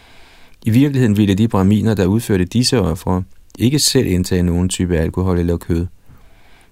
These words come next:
Disse ting ville blive fortæret af kshatriyerne, der ikke forbydes sådanne offerlevninger.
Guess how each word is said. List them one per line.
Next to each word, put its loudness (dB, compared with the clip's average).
Disse 0
ting 4
ville 2
blive 2
fortæret -2
af -2
kshatriyerne, -2
der 0
ikke 2
forbydes -4
sådanne -2
offerlevninger. -2